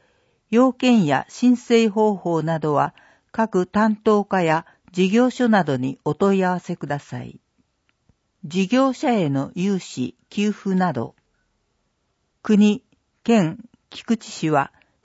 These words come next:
新型コロナウイルス感染症の影響を受けた中小企業者、個人事業者などに対し、特別融資や助成金などの支援策を行います。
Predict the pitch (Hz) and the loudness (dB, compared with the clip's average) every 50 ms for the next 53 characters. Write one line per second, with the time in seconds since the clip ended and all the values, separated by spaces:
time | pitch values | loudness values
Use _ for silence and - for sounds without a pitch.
0 | - - - 254 262 254 247 247 240 - 233 220 - 226 208 226 233 240 247 247 | -10 -2 2 2 4 4 4 4 2 2 0 0 0 0 2 2 4 4 6 6
1 | 240 240 240 226 180 175 170 - - - - - 208 208 202 - - 208 202 196 | 6 4 4 2 0 0 -2 -4 -8 -10 -6 -2 -2 -2 -2 -2 -2 0 0 0
2 | 190 - - 196 190 185 180 180 180 185 - 143 170 190 185 - - - 185 185 | -2 -2 -4 -2 -2 0 0 0 -2 -2 -2 0 0 0 0 -2 -2 0 0 2
3 | 180 175 175 170 175 180 170 - 147 139 - - 139 - - _ _ _ _ _ | 2 2 2 2 0 -2 -2 -4 -4 -4 -4 -6 -8 -8 -8 _ _ _ _ _
4 | _ _ _ - - 240 247 254 226 - - 226 226 220 208 214 - 202 185 180 | _ _ _ -8 -2 0 0 0 0 -2 2 4 4 4 4 2 -2 -4 0 2
5 | 196 190 180 160 - - - 127 123 - _ _ _ _ _ _ _ - - 196 | 4 4 2 2 -2 -4 -6 -6 -6 -6 _ _ _ _ _ _ _ 0 2 2
6 | 190 214 254 254 247 247 226 233 - 175 165 190 196 190 196 226 226 220 196 - | 4 4 6 6 6 4 2 -2 -6 -8 -4 -2 -2 0 2 2 2 2 0 -2
7 | - 151 156 160 170 170 175 165 151 151 147 147 - 156 151 139 139 - - - | -2 -2 0 0 -2 0 0 -2 -2 -2 -4 -4 -4 -4 -4 -6 -6 -10 -12 -12
8 | 135 135 - _ _ _ _ _ - - 180 - 240 220 247 240 240 - 226 226 | -14 -14 -14 _ _ _ _ _ -8 -6 -6 -2 0 0 2 0 0 0 0 0
9 | 220 202 202 202 196 - - - 151 143 131 135 - - _ - 139 170 151 - | 2 2 2 0 -2 -4 -6 -6 -2 0 0 0 0 -4 _ -10 -6 -6 -4 -2
10 | - 240 247 233 240 - 226 226 220 214 185 165 165 147 135 131 135 131 123 - | 0 2 2 0 0 -2 -2 0 2 2 2 0 0 -2 -2 -4 -4 -6 -8 -8
11 | - 180 180 190 214 220 208 - - 147 - - - 131 127 127 131 - - 143 | -6 -4 -2 0 0 0 -2 -4 -8 -12 -10 -8 -6 -4 -4 -4 -4 -6 -6 -6
12 | 143 147 135 139 139 131 127 131 131 - - - _ _ _ | -4 -4 -6 -6 -6 -6 -6 -6 -8 -10 -16 -20 _ _ _